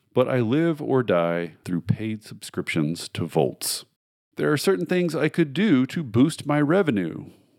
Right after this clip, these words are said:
that I'm not willing to do. I don't want to put content behind a paywall. I want to be as useful as possible to as many readers as possible, even those who can't afford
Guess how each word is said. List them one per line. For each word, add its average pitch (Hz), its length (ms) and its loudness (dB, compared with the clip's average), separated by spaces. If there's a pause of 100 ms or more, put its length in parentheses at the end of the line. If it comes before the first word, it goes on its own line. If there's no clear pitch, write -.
(140)
that 98 140 2
I'm 101 220 0
not 82 360 0 (120)
willing 90 360 0
to 104 120 -6
do. 104 400 2 (500)
I 76 100 -6
don't 107 260 -2
want 165 240 2
to 160 80 -6
put - 280 0
content 95 640 -2
behind 87 380 -2
a 104 60 -2
paywall. 113 600 0 (200)
I 92 60 -6
want 101 240 2
to 110 60 -2
be 101 220 0
as 80 220 -6
useful 139 480 -2
as 127 140 -2
possible 104 800 -2
to - 140 -2
as 87 140 -2
many 113 240 2
readers 110 560 0
as - 160 -10
possible, - 600 -4 (240)
even 107 320 0
those 98 320 0
who 101 100 -4
can't - 420 -2
afford 104 600 -4